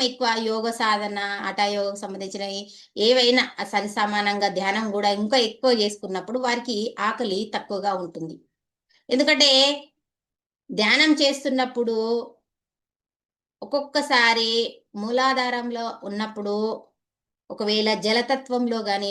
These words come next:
భూతత్వంలో, భూతత్వంలో ఉన్నప్పుడు వాళ్ళు, వారికి ఖచ్చితంగా శ్వాస ద్వారానే తిన్నట్టు కమ్మటి అనుభూతి కలుగుతుంది.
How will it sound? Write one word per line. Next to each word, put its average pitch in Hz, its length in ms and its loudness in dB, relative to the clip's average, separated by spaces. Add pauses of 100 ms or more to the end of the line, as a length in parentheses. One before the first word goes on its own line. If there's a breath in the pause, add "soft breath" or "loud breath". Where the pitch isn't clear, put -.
(100)
భూతత్వంలో, 233 800 -2 (300)
భూతత్వంలో 226 720 -4 (100)
ఉన్నప్పుడు 202 420 -2 (640)
వాళ్ళు, 196 340 4 (1120)
వారికి 208 360 2 (320)
ఖచ్చితంగా 214 520 0 (1700)
శ్వాస 226 360 4 (680)
ద్వారానే 202 580 4 (1120)
తిన్నట్టు 220 600 -2 (140)
కమ్మటి 220 480 -2 (140)
అనుభూతి 214 480 -2 (160)
కలుగుతుంది. 190 720 0